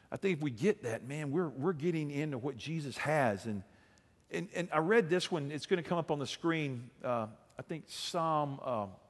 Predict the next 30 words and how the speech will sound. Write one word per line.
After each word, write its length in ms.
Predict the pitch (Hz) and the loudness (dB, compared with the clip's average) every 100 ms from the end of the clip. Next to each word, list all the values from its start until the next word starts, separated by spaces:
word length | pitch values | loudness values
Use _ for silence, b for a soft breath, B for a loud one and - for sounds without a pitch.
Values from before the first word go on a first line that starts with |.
| _ _ | _ _
wait, 120 | 208 | 4
wait 120 | 185 175 | 8 6
a 40 | |
minute, 160 | 127 151 | 6 2
wait 60 | |
a 40 | 127 | 2
minute. 140 | 95 - - b b b b b - | 0 -8 -20 b b b b b -8
Uh, 180 | 107 98 95 - _ | -4 -4 -8 -18 _
maybe 200 | 131 240 | -10 -8
it's 120 | 269 | -8
not. 260 | 196 185 98 - _ _ _ | -8 -6 -6 -10 _ _ _
Maybe 160 | 208 269 | -2 4
I 80 | 208 | 6
got 140 | 165 | 8
out 140 | 117 120 | 6 2
of 60 | |
order. 200 | 101 85 - - - | -2 -4 -12 -6 2
Here. 180 | 127 - B B B | 2 0 B B B
Anyway, 220 | 160 110 | 4 4
it's 100 | 123 | 4
Psalm 380 | - 214 202 165 | 6 8 8 8
one 160 | 190 | 4
nineteen, 520 | 185 180 156 - 175 147 | 6 4 4 0 0 0
one 120 | 143 | 2
thirty-six. 640 | 139 127 - - 92 - | 2 2 0 -2 -2 -4
Listen 320 | 120 165 - 113 | -6 -4 -4 -4
to 60 | |
this. 240 | 90 - - - _ _ _ _ _ _ - B 208 B | -4 -8 -12 -20 _ _ _ _ _ _ -20 B -14 B
"My 220 | 139 147 | 6 8
eyes 680 | - 170 214 254 269 262 - | 8 8 10 10 6 4 0